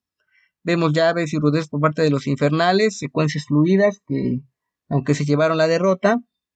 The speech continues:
demuestran que es uno de los mejores equipos, no solamente de la empresa, sino de la lucha libre mexicana en este momento. Gana la primera caída los Guerreros Laguneros con una serie de llaves combinadas bastante llamativas,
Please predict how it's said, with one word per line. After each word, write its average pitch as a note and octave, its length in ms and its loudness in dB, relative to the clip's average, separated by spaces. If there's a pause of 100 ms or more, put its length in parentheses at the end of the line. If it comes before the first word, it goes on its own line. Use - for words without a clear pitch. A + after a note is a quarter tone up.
(360)
demuestran D3 500 2
que D3 80 0
es D3 100 -2
uno D#3 140 2
de C#3+ 80 2
los C3+ 100 -2
mejores D3 320 0
equipos, D3 320 -2
no D3 120 2
solamente C#3+ 520 0
de C3+ 100 0
la C3+ 80 0
empresa, D3+ 460 0
sino C3+ 240 -2
de C3+ 120 0
la A#2 340 -2
lucha D3+ 260 -4
libre D3+ 220 2
mexicana C#3+ 840 0 (100)
en D3 140 -4
este D3+ 240 -2
momento. G3 520 -2 (880)
Gana F#3+ 260 2
la E3+ 180 0
primera F3+ 360 0
caída F#3 540 2
los C3+ 640 0 (320)
Guerreros E3+ 320 2
Laguneros E3 600 2
con D3+ 220 0
una D3+ 640 0
serie E3+ 360 -2
de D3+ 120 2
llaves D#3+ 440 0
combinadas E3+ 600 0
bastante G#3 460 0
llamativas, G3 580 0